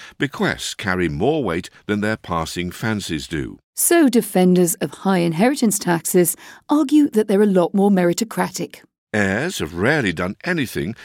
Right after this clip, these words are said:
Speaker 1: to deserve the money that comes their way. Liberals, from John Stuart Mill to Theodore Roosevelt, thought that needed correcting.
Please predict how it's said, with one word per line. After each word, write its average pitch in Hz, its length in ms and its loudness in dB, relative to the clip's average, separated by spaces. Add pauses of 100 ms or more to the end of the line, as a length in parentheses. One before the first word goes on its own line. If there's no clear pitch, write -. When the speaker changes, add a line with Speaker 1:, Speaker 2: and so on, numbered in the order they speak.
(160)
Speaker 1:
to 123 140 -4
deserve 139 500 -2
the 117 80 -2
money 82 260 -2
that 101 160 -6
comes 73 300 -8
their 113 220 -4
way. 110 420 -4 (580)
Liberals, 113 560 -2 (240)
from 64 200 -12
John 95 280 -4
Stuart 90 400 -4
Mill 117 240 -2
to 85 180 -6
Theodore 113 480 -2
Roosevelt, 110 640 -2 (280)
thought 139 540 -2
that 127 240 -4
needed 95 380 -4
correcting. 101 680 -6